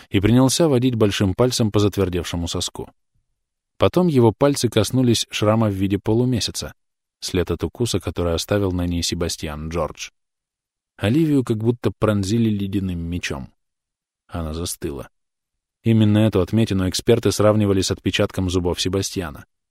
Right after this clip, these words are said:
Просто один из следов, которые он оставил на её теле, и которые стали уликой.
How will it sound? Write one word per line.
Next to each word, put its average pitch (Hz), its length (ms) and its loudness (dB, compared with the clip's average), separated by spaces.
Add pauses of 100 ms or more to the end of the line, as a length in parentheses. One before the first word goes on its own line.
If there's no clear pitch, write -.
(560)
Просто 156 360 -2
один 101 240 0
из 92 80 -2
следов, 98 440 0
которые 98 380 2
он 98 100 2
оставил 98 400 2
на 92 100 0
её 90 240 0
теле, - 340 -6 (300)
и 117 100 -2
которые 123 380 4
стали 98 280 -2
уликой. 104 540 -4